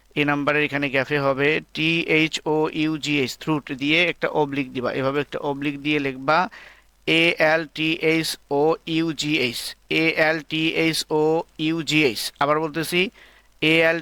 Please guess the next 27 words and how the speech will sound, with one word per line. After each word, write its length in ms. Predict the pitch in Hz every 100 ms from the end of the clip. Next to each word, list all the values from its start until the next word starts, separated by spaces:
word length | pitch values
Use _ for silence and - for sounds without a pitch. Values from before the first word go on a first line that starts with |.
| -
টি 420 | 156 160 170 180 - _
এইচ 360 | 151 165 156 -
ও 220 | 160 160 160
ইউ 200 | 160 151
জি 180 | 131
এইচ, 360 | 113 98 - - - _ -
বা 120 | 123 120 -
throat 240 | 160 185 - -
বা 140 | 131 -
throat। 400 | 110 - - - - - - _ _
তারপরে 260 | 143 147 160
বি 180 | 147 165
নাম্বারে 380 | 165 160 175
হবে 200 | 175 165 -
and, 380 | 160 127 101 - 127
বি 220 | 123 147
নাম্বারে 320 | 151 151 156 151
হবে 300 | 147 170 185 -
and, 260 | 139 123 -
এ 200 | 160 160
এন 180 | 147 131
ডি, 100 | 127 135
and। 240 | 101 90 - _ _ _ _ _
তারপরে 280 | 131 147 147
সি 200 | - 156
নাম্বারে 360 | 160 160 170
হবে, 380 | 170 165 143 156